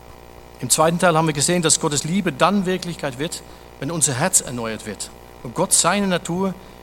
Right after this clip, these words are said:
die nach seinem Gebot agiert, in uns schafft. Und jetzt im letzten Teil haben wir gesehen, dass die Lüge, von dem Johannes spricht, sich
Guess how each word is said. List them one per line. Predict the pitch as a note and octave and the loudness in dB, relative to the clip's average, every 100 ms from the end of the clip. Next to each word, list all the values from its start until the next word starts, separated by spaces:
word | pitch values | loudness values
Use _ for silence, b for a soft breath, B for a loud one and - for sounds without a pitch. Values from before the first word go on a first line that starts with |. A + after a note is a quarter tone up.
| - | -8
die | C#3 | -2
nach | C#3 | 2
seinem | - D#3 F#3+ F3+ | 2 2 0 -2
Gebot | - - E3+ F3+ | -4 -2 -2 -2
agiert, | D3 A#2+ D3+ E3+ - - | -6 -4 -4 -4 -10 -10
in | D#3+ | -8
uns | D3 C3 | -4 -2
schafft. | D3 A#2 - - - - - - - - - - - - - - - - - | -4 -6 -12 -16 -18 -20 -20 -20 -18 -18 -18 -18 -18 -18 -18 -18 -18 -18 -8
Und | C#3+ D3 | 0 2
jetzt | G3+ E3+ | 4 4
im | D3+ | 4
letzten | F3 F#3 | 4 4
Teil | E3 D#3 | 4 4
haben | D3+ | 2
wir | D3 | 0
gesehen, | C3 D#3 E3+ D#3+ | 0 2 2 0
dass | D3 | -2
die | - | -2
Lüge, | C3 D3+ F#3 F#3 E3+ | -2 -2 0 -2 -2
von | D3+ | -4
dem | C3 C3 | -2 0
Johannes | B2 A#2+ D3+ | 0 -2 -2
spricht, | - D3+ D3 - | -4 -4 -6 -8
sich | D3+ - | -8 -10